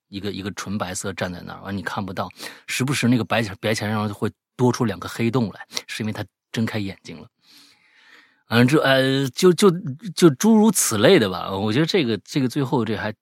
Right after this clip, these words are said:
挺有意思的。啊，当然，就中间写的有点过于拖沓，你知道吧？就是或者你有，如果有一些中间还有一些，呃，小的一些怪事儿的话，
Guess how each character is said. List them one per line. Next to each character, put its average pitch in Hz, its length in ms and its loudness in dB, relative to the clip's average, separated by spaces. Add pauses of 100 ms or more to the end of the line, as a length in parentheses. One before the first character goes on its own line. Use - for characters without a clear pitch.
(120)
挺 107 180 -2
有 90 180 -6
意 95 140 -10
思 - 160 -18
的。 - 120 -20 (200)
啊， 160 120 -2
当 262 300 10
然， 113 340 4 (960)
就 196 120 2
中 277 300 10
间 302 240 6
写 - 280 2
的 95 200 -2 (320)
有 196 160 8
点 214 140 6 (260)
过 240 160 4
于 220 160 2
拖 294 320 4
沓， - 340 4
你 95 140 -10
知 90 120 -2
道 95 140 2
吧？ 95 200 -6 (400)
就 247 100 6
是 208 140 4
或 311 260 10
者 151 160 8
你 151 160 8
有， 135 160 6
如 139 420 6
果 226 220 10
有 120 240 6
一 135 160 4
些 175 220 6
中 226 260 8
间 226 220 6
还 - 240 0
有 139 260 4
一 131 140 0
些， 151 340 4 (880)
呃， 113 360 0
小 98 580 6
的 202 120 8
一 226 120 6
些 247 160 6
怪 262 340 6
事 - 160 0
儿 95 160 0
的 92 100 -10
话， - 360 -6